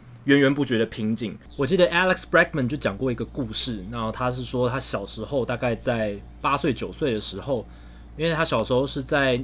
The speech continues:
新墨西哥州长大，那他那个时候在当地的新墨西哥大学担任球童，大学队的球童。有一次有一个来访的球队是亚利桑那州大，哇，一支强队，都是很多明星球员。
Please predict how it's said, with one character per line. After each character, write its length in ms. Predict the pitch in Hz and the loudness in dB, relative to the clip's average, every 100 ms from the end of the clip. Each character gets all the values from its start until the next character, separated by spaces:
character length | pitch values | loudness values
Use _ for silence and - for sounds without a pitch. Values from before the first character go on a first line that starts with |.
| - | -4
新 280 | - 165 156 | -6 -2 0
墨 180 | 170 143 | 2 0
西 180 | - 131 | 0 -2
哥 200 | 131 123 | 0 2
州 240 | 123 120 | 2 0
长 200 | - 104 - - | -2 -6 -6 -4
大， 200 | 107 - - - | -4 -6 -16 -10
那 140 | 120 | -6
他 220 | 113 120 | -4 -2
那 140 | 123 147 | -2 -4
个 80 | 117 | -4
时 220 | - 107 | -4 -4
候 180 | 123 117 | -2 -4
在 440 | - 139 120 107 - - - - - | -2 0 0 0 -4 -14 -20 -20 -2
当 240 | 147 156 | 0 2
地 180 | 156 156 | 2 2
的 280 | 120 113 110 | 4 2 0
新 260 | - 135 139 | -4 -2 -2
墨 180 | 143 135 | 0 -2
西 160 | 123 123 | -2 -2
哥 220 | 127 123 | -2 -2
大 280 | - 123 92 | 0 0 0
学 240 | - 101 82 - | -6 -8 -10 -4
担 200 | 123 127 | -2 0
任 280 | 131 135 104 | 4 4 2
球 320 | 98 - 104 - | -4 -6 -4 -6
童， 180 | - - - | -6 -12 -4
大 140 | 143 120 | 0 0
学 120 | 110 | 0
队 120 | 123 | -2
的 100 | 104 | -2
球 240 | - 87 - | -4 -10 -12
童。 160 | - - - | -14 -16 -6
有 120 | 143 | 0
一 60 | 147 | 0
次 460 | 156 - 202 135 107 | 0 2 4 4 0
有 100 | 120 | -2
一 80 | |
个 60 | 139 | 2
来 160 | 123 151 | 2 2
访 180 | 147 | 2
的 60 | 117 | 0
球 240 | - 110 | -2 -2
队 180 | 117 123 | 0 0
是 220 | 110 135 | 0 -2
亚 200 | 113 98 | -2 -2
利 120 | 120 123 | -2 -2
桑 240 | 127 127 | -2 -2
那 180 | 127 98 | -2 -4
州 300 | - 117 117 | -2 -2 0
大， 200 | 135 - - | 0 0 -2
哇， 140 | 120 | 0
一 60 | 120 | 0
支 100 | 131 | 0
强 300 | - 104 104 | -2 -2 -2
队， 180 | 117 107 | -2 0
都 120 | 123 | 0
是 160 | 139 | 0
很 120 | 123 104 | 0 0
多 80 | |
明 200 | 123 107 | 0 0
星 160 | 104 117 | 0 -2
球 240 | 113 85 | -2 -6
员。 80 | 82 | -10